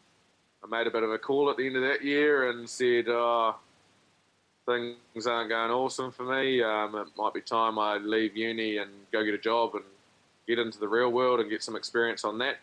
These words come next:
if rugby wasn't gonna work out for me." So I moved to the little old Naki, um, got an engineering job and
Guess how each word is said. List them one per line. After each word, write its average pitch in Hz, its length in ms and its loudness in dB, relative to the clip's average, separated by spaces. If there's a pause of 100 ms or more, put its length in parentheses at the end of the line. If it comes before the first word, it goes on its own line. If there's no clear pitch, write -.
if - 180 -6
rugby 110 280 0
wasn't 110 220 -2
gonna 107 120 -4
work 120 220 2
out 127 180 -4
for 143 60 -14
me." 165 180 -4 (460)
So 110 160 -4
I - 20 0 (100)
moved 123 120 0
to 117 80 -4
the 113 60 -2
little 120 200 2
old 113 320 0
Naki, 143 420 -2 (280)
um, 104 520 0
got 120 120 0
an 120 80 -2
engineering 131 420 -2
job 139 440 2
and 107 340 -8